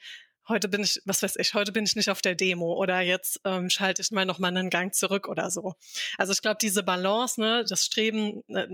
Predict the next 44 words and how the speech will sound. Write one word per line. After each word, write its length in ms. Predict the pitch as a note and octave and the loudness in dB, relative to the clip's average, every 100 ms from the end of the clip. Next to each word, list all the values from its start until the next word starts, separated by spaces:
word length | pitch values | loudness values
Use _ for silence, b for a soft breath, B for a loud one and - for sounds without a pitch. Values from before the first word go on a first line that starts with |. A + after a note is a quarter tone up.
| - | -2
nach 220 | G3 - | -2 -2
Veränderung 760 | - F#3+ A3 C4 C4 C#4 D#4 D#4+ | 0 0 0 0 0 0 0 -2
und 240 | G3 F#3+ | -4 -4
immer 460 | G#3+ G#3+ G#3 G#3 - | -2 0 2 0 -2
Vorreiterin 720 | - B3+ B3 A#3+ A#3+ B3 A#3+ | -2 0 2 0 0 -2 -2
zu 140 | - | -2
sein 400 | G#3 A3+ A#3 B3+ | 0 2 2 0
und 120 | G3+ F#3 | -4 -2
neue 300 | F#3+ F#3+ A#3+ | 2 2 2
Wege 220 | C4 C4 | 0 2
gehen 180 | B3+ B3 | 0 0
zu 160 | C4+ | 0
müssen 420 | A#3+ C4 - C4 | 2 0 0 -2
und 200 | B3+ G3 | -2 0
auch 100 | D3 | -2
dazu 280 | - G3 - | -2 -4 -2
zu 140 | - G3+ | -2 0
stehen 300 | - B3 B3 | 0 0 0
und 180 | G#3+ | -2
unglaublich 640 | - C4+ C4+ B3+ A3+ A3+ - | 0 -2 0 0 2 0 0
viel 160 | A#3 | 0
muss 200 | A3+ G#3+ | 0 0
man 120 | G#3 | 0
da 100 | G3 | 2
ja 120 | F#3+ F3+ | 2 2
auch 80 | |
in 80 | G#3 | 0
den 160 | F#3+ F#3 | -2 -2
Konflikt 480 | G3 F3+ A3 C4+ G3+ | -4 -4 -2 -2 -2
und 100 | F#3+ | -2
in 140 | F#3 | -2
die 100 | F3+ | 0
Auseinandersetzung 840 | F3 - F#3 A3 C#4+ C4 B3+ A3+ | 0 0 0 0 0 0 0 0
gehen. 200 | A3 G#3+ B B B B B | 0 0 B B B B B
Aber 180 | - G3+ | 0 0
auf 100 | G3+ | 0
der 120 | - | 0
anderen 240 | G3+ A#3+ A3+ | 0 0 2
Seite 320 | G3+ G3+ F#3+ | 0 0 0
auch 100 | F#3 | 0
dieser 320 | G#3 F#3+ F#3 | -2 0 0
Wunsch 260 | G3 G#3 - | 0 -2 0
mal, 240 | F#3+ F#3 B B B B B _ | 2 0 B B B B B _
boah, 220 | A3 G3+ | -2 0